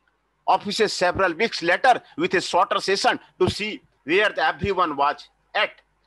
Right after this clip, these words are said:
The monthly calls with the user who wanted to learn about the specific topics. The firm also has ongoing training sessions every month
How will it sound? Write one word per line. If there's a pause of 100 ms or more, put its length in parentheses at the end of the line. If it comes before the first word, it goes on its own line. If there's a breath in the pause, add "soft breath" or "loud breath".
(100)
The
monthly
calls (180)
with
the
user (340)
who
wanted
to
learn
about
the
specific (100)
topics. (1000)
The (100)
firm
also (440)
has
ongoing
training
sessions
every
month